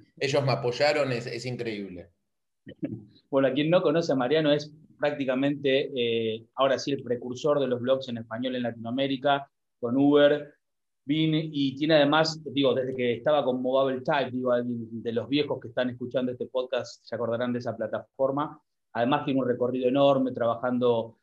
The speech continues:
Speaker 1: con Martín Barzarki en proyectos de, de La Fonera, cuando, eh, digo, todo estaba lanzando. Para los que ven, los que no ven la cara de Mariano, ya, "¿te acordás de esas cosas?". Me acuerdo de casi todo, ¿viste? Eh, gran paso por Guaira también, acelerando y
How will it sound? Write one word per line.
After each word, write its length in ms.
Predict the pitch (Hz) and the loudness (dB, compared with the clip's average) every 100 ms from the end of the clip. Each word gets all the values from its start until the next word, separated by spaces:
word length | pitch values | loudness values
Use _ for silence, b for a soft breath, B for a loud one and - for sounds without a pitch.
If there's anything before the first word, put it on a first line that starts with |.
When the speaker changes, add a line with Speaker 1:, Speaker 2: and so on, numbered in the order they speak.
| b | b
Speaker 1:
con 180 | 117 113 | -4 -2
Martín 300 | 110 113 123 | -2 -2 -2
Barzarki 500 | 117 123 123 123 120 | -2 -2 -4 -4 -4
en 160 | 113 113 | -2 -4
proyectos 500 | 113 - 117 123 110 | -6 -6 -8 -6 -6
de, 280 | 110 107 | -4 -6
de 60 | 104 | -6
La 80 | 107 | -6
Fonera, 640 | 107 107 143 143 139 127 120 | -6 -2 0 4 4 4 2
cuando, 600 | 110 107 107 104 101 101 _ _ _ | -4 -4 -4 -4 -8 -12 _ _ _
eh, 280 | 104 104 101 | -12 -10 -8
digo, 500 | 104 110 107 101 95 - _ - | -6 -6 -4 -6 -10 -16 _ -2
todo 140 | 127 | -2
estaba 260 | 127 123 117 | 0 0 0
lanzando. 640 | 113 113 147 135 117 113 101 117 123 117 - _ _ | -2 0 0 0 -2 -8 -10 -10 -10 -14 -20 _ _
Para 200 | - 117 | -4 -2
los 120 | 131 135 | 0 0
que 80 | |
ven, 240 | 160 151 151 | 2 2 0
los 120 | 131 | 0
que 40 | |
no 100 | 151 | 4
ven 100 | 185 | 6
la 100 | 165 | 6
cara 140 | 165 175 | 6 6
de 60 | 143 | 6
Mariano, 200 | 202 202 | 2 2
ya, 160 | 269 | 2
"¿te 60 | - | 0
acordás 220 | 127 190 | 2 2
de 60 | 220 | 2
esas 180 | 175 | -2
cosas?". 240 | - 240 147 | -4 -4 -4
Me 80 | 143 | -2
acuerdo 220 | 220 180 | 0 0
de 40 | |
casi 240 | 160 156 170 | 0 -6 -4
todo, 240 | 165 117 | -2 -2
¿viste? 460 | 160 165 156 113 - _ _ _ _ | -6 -4 -4 -4 -6 _ _ _ _
Eh, 360 | 139 127 120 117 | -2 0 2 0
gran 260 | 131 165 170 | 0 0 0
paso 320 | 170 170 160 | 0 0 0
por 140 | 135 135 | 2 2
Guaira 480 | 147 160 160 147 | 4 4 4 4
también, 420 | 135 123 127 143 135 | 2 -2 0 -2 -4
acelerando 580 | 123 117 123 139 147 | -6 -6 -2 -2 0
y 220 | 135 120 | -2 -4